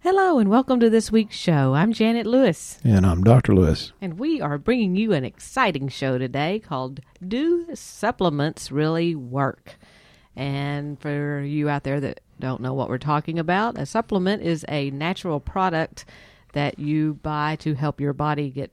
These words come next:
Speaker 1: better, um, in place
Speaker 2: That's
Speaker 1: of
Speaker 2: ice cream and cookies?
Speaker 1: No, it, it comes in a bottle,
Speaker 2: <laughs>
Speaker 1: and they're usually pills or
Speaker 2: Okay.
Speaker 1: vitamins, as some of you might, uh, correlate better. But these are, uh, we're talking about individualized nutrients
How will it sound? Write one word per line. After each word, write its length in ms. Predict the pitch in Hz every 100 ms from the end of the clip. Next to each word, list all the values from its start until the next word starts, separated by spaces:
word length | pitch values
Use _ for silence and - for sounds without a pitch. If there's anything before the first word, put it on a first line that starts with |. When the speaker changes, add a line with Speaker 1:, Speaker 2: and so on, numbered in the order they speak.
| -
Speaker 1:
better, 400 | 135 120 113 117 - _ - - - - -
um, 380 | 131 123 117 -
in 100 | 139
place 280 | - 120 127
Speaker 2:
That's 180 | 98 -
Speaker 1:
of 60 |
Speaker 2:
ice 160 | 127 113
cream 260 | - 165 123
and 100 | -
cookies? 440 | 196 226 285 - - _ _ _ _ -
Speaker 1:
No, 320 | 139 131 127
it, 180 | 139 -
it 100 | 165
comes 260 | - 185 170
in 60 | 220
a 60 |
bottle, 480 | 214 175 147 165 240 - - 143
Speaker 2:
<laughs> 380 | 131 - - -
Speaker 1:
and 180 | 151 156
they're 80 | 160
usually 480 | 165 170 175 185 180
pills 600 | - 233 156 104 - - - _ _ _
or 120 | 165 156
Speaker 2:
Okay. 60 | 147
Speaker 1:
vitamins, 600 | 196 208 196 156 135 135
as 140 | 139
some 240 | - 143 139
of 80 |
you 100 | 135
might, 240 | 139 131 - -
uh, 300 | 127 - 131 -
correlate 540 | 190 160 139 123 -
better. 260 | 120 120 110
But 240 | 131 -
these 260 | 185 190 170
are, 360 | 151 135 131 131 123
uh, 40 |
we're 140 | 135
talking 320 | 151 170 160 143
about 300 | 139 135 -
individualized 1040 | 156 143 139 139 143 131 131 127 127 - - - - _ _ _ _
nutrients 880 | 160 151 143 - 135 123 170 - -